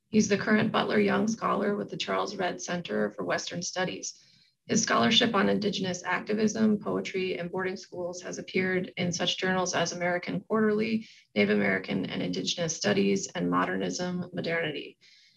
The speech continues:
His research engages Indigenous archives to expand the literacy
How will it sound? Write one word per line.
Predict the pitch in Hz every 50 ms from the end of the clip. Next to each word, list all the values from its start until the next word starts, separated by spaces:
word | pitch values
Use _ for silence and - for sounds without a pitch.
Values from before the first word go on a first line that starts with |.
| _ _ _ _ _
His | - - -
research | 214 233 226 - 247 233 226 - - -
engages | 208 202 214 226 233 - 233 220 214
Indigenous | 185 190 190 214 214 214 226 220 214 - -
archives | - 175 170 170 - - 120 123 123 120 120 -
to | - 98
expand | 92 90 - - - 101 95 98 - 101 - - - - - - -
the | -
literacy | - 185 180 180 180 - - - 170 170 170 165 - - -